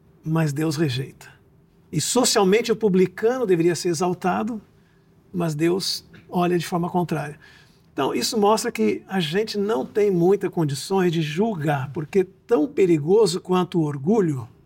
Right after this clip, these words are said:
é a crítica, é o julgamento, é a comparação. E por mais que eu, às vezes, me julgue, "Não, olha, olha como ele, ele se acha." Na minha humildade, eu posso estar sendo orgulhoso também, né? Então, é,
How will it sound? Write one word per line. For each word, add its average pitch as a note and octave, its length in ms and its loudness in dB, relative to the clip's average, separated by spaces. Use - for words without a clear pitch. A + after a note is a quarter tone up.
é F3+ 100 -2
a F3 60 0
crítica, G3 640 0
é F#3 100 -6
o F3 80 0
julgamento, E3 680 2
é - 20 -2
a - 40 -6
comparação. F3+ 880 -2
E G3 60 0
por G#3 240 2
mais A3 440 2
que A#3 100 -4
eu, A4+ 160 4
às F3 180 2
vezes, G3 240 4
me F#3+ 200 2
julgue, F#3 640 2
"Não, G3+ 220 -2
olha, F#3+ 380 0
olha G#3 240 -2
como A3 260 -2
ele, G#3 260 -2
ele G3+ 380 2
se G3+ 240 2
acha." D#3 560 0
Na F#3+ 260 2
minha B3+ 220 6
humildade, F#3+ 540 4
eu F3+ 60 2
posso F3+ 240 -4
estar F3 100 -8
sendo F3 200 -2
orgulhoso D3+ 500 -2
também, C3 340 -2
né? D#3 180 -4
Então, G3+ 300 0
é, F3 480 2